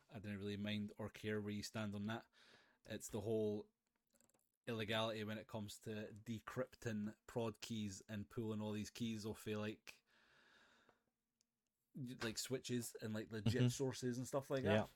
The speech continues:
Speaker 1: So it's,
Speaker 2: Yeah.
Speaker 1: it's a, it's a weird one for me because partly I'm like, "Oh, fucking Nintendo are at this again." And I can, I can kinda see where Ninten-, like, I can see both sides of the argument.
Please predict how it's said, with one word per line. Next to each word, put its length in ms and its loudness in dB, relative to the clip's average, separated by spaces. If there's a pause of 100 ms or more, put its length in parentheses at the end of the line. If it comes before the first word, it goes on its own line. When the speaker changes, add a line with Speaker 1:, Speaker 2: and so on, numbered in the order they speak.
(100)
Speaker 1:
So 200 6
it's, 180 2
Speaker 2:
Yeah. 80 4
Speaker 1:
it's 160 4
a, 140 6 (120)
it's 200 2
a 80 6
weird 340 6
one 140 0
for 160 -2
me 120 2
because 380 4
partly 480 4
I'm 160 4
like, 400 2 (540)
"Oh, 140 -2 (140)
fucking 260 -4
Nintendo 480 0
are 40 0
at 100 -6
this 180 -6
again." 280 -4 (640)
And 160 2
I 60 4
can, 420 2
I 80 0
can 200 -2
kinda 320 0
see 380 -2
where 160 4
Ninten-, 440 2
like, 200 -2
I 60 -4
can 200 0
see 280 0 (120)
both 180 2
sides 360 2
of 80 -4
the 80 4
argument. 400 2